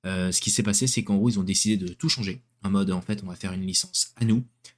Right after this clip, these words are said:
Parce qu'en fait, aujourd'hui, euh, le mettre sous la licence O G L, si jamais Wizard of the Coast décide de péter un plomb, ils peuvent récupérer notre système de jeu et le faire payer. Donc en gros, on ramène tout chez nous.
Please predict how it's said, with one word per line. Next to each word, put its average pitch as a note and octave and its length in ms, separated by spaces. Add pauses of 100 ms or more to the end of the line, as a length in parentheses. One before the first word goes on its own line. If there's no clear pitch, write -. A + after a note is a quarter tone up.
(200)
Parce - 160
qu'en G2+ 100
fait, G2+ 160
aujourd'hui, G#2 720
euh, F#2 140
le F2+ 160
mettre A#2+ 200
sous - 120
la G2+ 80
licence G2+ 340
O G2 80
G F#2+ 140
L, B2+ 200 (760)
si - 180
jamais A#2+ 360 (880)
Wizard A2 320
of G#2+ 40
the G#2+ 60
Coast G#2 240
décide G2 240
de G#2+ 60
péter G2+ 200
un F#2+ 100
plomb, B2+ 380
ils G#2+ 120
peuvent G2+ 180
récupérer A2 380
notre G#2 160
système G2 260
de F#2 80
jeu A#2 340
et A2+ 80
le F#2+ 60
faire G#2+ 180
payer. G2 220
Donc G#2 220
en F2+ 60
gros, A2+ 340
on F#2+ 880 (440)
ramène A2 220
tout B2 120
chez A#2+ 120
nous. G2 140